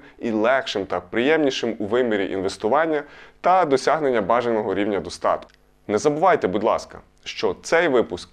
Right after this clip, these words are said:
і всі інші епізоди ви можете слухати на більшості популярних подкаст-платформ, включно з Apple Podcast та Spotify, і навіть в додатках Abook та Megogo. А також, хто нас зараз слухає, заглядайте на YouTube канал Запали цілі,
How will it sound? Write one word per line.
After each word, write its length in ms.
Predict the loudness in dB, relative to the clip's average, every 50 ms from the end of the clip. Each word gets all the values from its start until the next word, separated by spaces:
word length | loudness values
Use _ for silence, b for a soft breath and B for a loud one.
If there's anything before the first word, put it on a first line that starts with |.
| -12 -4
і 100 | -4 -4
всі 340 | -4 -4 -6 -4 -2 0 2
інші 260 | 2 2 0 0 -2
епізоди 540 | -2 -2 -2 -4 0 2 2 4 4 2 0 0 B B B B B
ви 120 | 0 4
можете 380 | 4 6 4 4 2 0 -2 -2
слухати 420 | 0 0 0 2 2 2 2 2
на 120 | 2 2
більшості 440 | 2 2 -2 -2 -4 -10 -8 -8 -8
популярних 600 | -6 -6 -4 0 2 2 2 2 2 0 -4 -4 -2
подкаст-платформ, 1000 | -4 -4 -2 -2 -4 -4 -4 -6 -4 -4 -4 -4 -2 0 2 2 2 2 -2 -8 B B B B B B B B
включно 460 | _ -2 0 0 0 2 2 0 0 0
з 120 | 0 -2
Apple 320 | 0 0 0 2 0 -2
Podcast 640 | 0 2 2 2 2 2 0 0 0 0 -2 -4 -10 -6
та 200 | -2 0 0 0
Spotify, 640 | -2 -4 -6 0 0 0 0 0 -2 -2 -4 -4 -4 -8 -14 _ _ _ -4
і 180 | 0 0 2
навіть 300 | 2 2 2 2 0 0
в 60 | -2 0
додатках 640 | 0 2 4 4 4 2 0 -4 -8 -8 -8 -4
Abook 540 | -2 -2 -2 0 0 -2 -2 -2 -6 -10 -4
та 240 | -2 -2 -2 -2 -4
Megogo. 600 | -4 -4 -4 -4 -2 -2 -2 -2 -2 -2 -4 -4 -8 -16 _ B B B B B B B B
А 120 | B -6 -2
також, 440 | -2 -2 -2 0 0 -2 -2 -2 b b b b b b
хто 360 | b -18 -8 0 2 2 2 4
нас 260 | 2 0 -2 -2 -2
зараз 320 | 0 0 0 0 -2 -8
слухає, 480 | -2 0 0 0 2 2 0 0 0 -4 -14 -16
заглядайте 600 | -6 -4 -2 0 0 0 0 0 0 0 0 0 2
на 80 | 2
YouTube 320 | 2 2 2 2 0 0 0
канал 380 | -2 0 0 2 2 0 0
Запали 380 | 0 -4 -4 0 0 0 0 0
цілі, 380 | -2 -2 -2 -2 -2 -2 -4